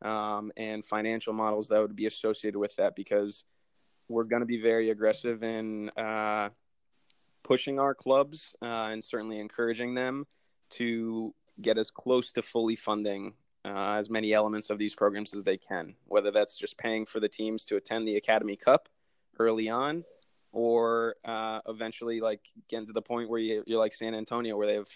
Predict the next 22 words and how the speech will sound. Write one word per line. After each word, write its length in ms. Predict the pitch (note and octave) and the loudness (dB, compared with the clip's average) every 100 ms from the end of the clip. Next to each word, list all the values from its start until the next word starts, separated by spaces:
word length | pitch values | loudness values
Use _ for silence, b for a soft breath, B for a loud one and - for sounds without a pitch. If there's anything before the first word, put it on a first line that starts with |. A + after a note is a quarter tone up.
| - | -2
five 340 | G#2+ G#2+ A2 - | 2 4 2 -2
fully 400 | - A2 A2+ A2+ | -10 -6 -6 -6
funded 460 | - G2+ A2 A2+ | -6 -4 4 4
academy 480 | G#2+ A2 G#2+ G#2+ G#2 | 4 0 0 0 -6
teams, 580 | - A#2 G#2+ G#2+ A2+ - _ _ _ _ G#2+ | -8 -6 -6 -8 -10 -14 _ _ _ _ -4
um, 460 | G#2 G#2+ G2+ G2+ - | -2 -2 -4 -6 -4
you 120 | A2 | 0
know, 100 | G#2+ | 2
eliminating 600 | A2 A2 A2 A2 A2 A2 | 2 2 6 6 6 2
the, 100 | G2+ | 2
that 180 | A2 G#2 | 4 4
pay-to-play 480 | - A2 G#2 - G#2 | 4 2 4 4 4
barrier 420 | G2+ G#2+ G#2+ G#2+ | 6 4 4 0
that 300 | G#2 G#2 - _ - | 2 2 2 _ -20
has 100 | G#2+ | -14
been 160 | G#2+ | -12
such 220 | G2+ G2+ G2+ | -6 -8 -8
a 40 | |
challenge 440 | - G2+ G2+ G2+ | -8 -6 -6 -8
for 120 | - - | -8 -4
our 120 | F#2+ | -4
country. 380 | - F2 G2 | -6 -14 -14